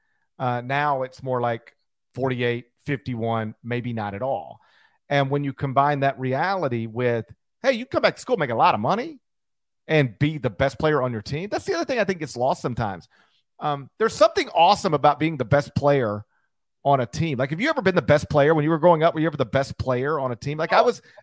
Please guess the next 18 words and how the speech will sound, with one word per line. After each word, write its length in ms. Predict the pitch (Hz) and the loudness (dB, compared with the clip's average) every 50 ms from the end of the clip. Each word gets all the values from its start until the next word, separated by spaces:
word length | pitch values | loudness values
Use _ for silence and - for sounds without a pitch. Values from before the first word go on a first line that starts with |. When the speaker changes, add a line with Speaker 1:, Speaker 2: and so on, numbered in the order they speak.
| _ - 214 | _ -10 -10
Speaker 2:
time. 240 | 226 220 - 85 - _ _ _ _ _ _ _ _ _ _ _ _ _ _ | -8 -8 -10 -12 -14 _ _ _ _ _ _ _ _ _ _ _ _ _ _
Speaker 1:
I 180 | - 175 214 240 | 4 4 4 4
was, 680 | 247 214 - - - - - - _ _ _ _ _ _ _ _ - | 4 0 -4 -6 -14 -20 -20 -20 _ _ _ _ _ _ _ _ 2
I 120 | 190 247 | 2 4
was 340 | 269 247 160 - - - - _ _ _ _ | 4 2 -2 -2 -10 -16 -20 _ _ _ _
sometimes 760 | - - - 262 254 240 - - 175 147 131 131 139 131 - | -16 -2 0 0 0 2 2 4 4 4 4 2 0 -2 -2
the 80 | - 143 | -2 2
best 320 | 113 175 175 - - - | 4 2 2 2 0 -4
player 500 | - 175 175 156 131 113 92 95 92 - _ _ _ _ _ _ _ _ _ _ _ _ _ _ | 2 2 4 2 2 0 -4 -6 -10 -12 _ _ _ _ _ _ _ _ _ _ _ _ _ _
on, 320 | 151 151 151 147 143 139 - _ _ _ | 2 2 2 2 -2 -10 -14 _ _ _
on, 240 | 147 147 143 139 143 - _ _ | 0 0 0 0 -6 -10 _ _
on 280 | 151 143 135 135 135 - | -2 -2 -2 -2 -6 -6
a 80 | - 147 | -6 -6
team 380 | - - - - 196 185 156 139 | -4 -2 -2 -2 -2 -2 0 0
that 100 | 139 135 | 2 2
I 120 | 131 131 | 2 2
was 180 | 127 127 113 123 | 0 0 -2 -4
on. 300 | 120 110 76 69 - | -6 -6 -8 -12 -18